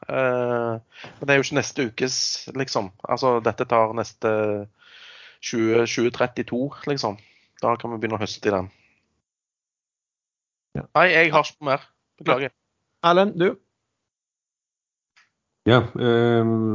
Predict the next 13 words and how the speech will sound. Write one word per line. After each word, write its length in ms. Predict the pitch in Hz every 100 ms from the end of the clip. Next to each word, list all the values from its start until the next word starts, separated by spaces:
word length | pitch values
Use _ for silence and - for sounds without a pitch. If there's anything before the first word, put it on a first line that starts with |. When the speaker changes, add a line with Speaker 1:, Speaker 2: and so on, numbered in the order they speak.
| 107 104 104 107 110
Speaker 3:
jeg 160 | 104 - - - -
fulgte 360 | 127 90 - 110
med 220 | 90 -
på 120 | 123
denne 340 | 120 95 98 95 90
Bed 220 | 92 90 82
Bath 320 | 85 80 - 90
and 180 | 87 85
Beyond 360 | 85 78 82
i 120 | 87 85
går. 220 | 87 110 - _ 101
Den 380 | 95 92 90 90 87
slutta 400 | - 90 -